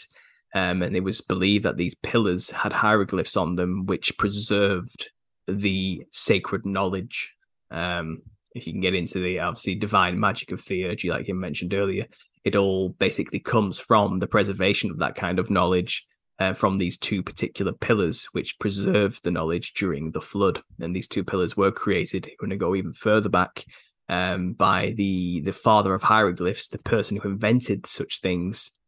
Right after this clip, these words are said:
um, which is Lamech and Enoch. Um, it goes all the way back to the beginning if you wanna start following the, the sources of all this stuff.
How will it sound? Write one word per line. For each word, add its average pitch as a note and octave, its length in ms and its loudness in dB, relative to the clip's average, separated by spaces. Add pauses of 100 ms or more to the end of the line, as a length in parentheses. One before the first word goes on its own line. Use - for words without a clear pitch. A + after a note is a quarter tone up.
(180)
um, E2+ 260 -4
which D#2+ 200 -2
is - 300 -4 (100)
Lamech F#2 460 -2
and - 140 -4
Enoch. - 480 -4 (420)
Um, D#2+ 480 0
it F#2+ 60 -6
goes F#2 180 0
all F#2 100 2
the F2+ 100 -2
way E2+ 40 -4
back F2 200 0
to F2+ 100 -4
the G2+ 80 0
beginning G2 380 0
if - 200 -10
you - 80 -20
wanna D2+ 160 -6
start - 260 -4
following F#2 560 0
the, F#2 120 -6
the - 120 -2
sources G#2+ 440 -2
of - 80 -8
all E2+ 140 -2
this F#2+ 180 -8
stuff. - 180 -10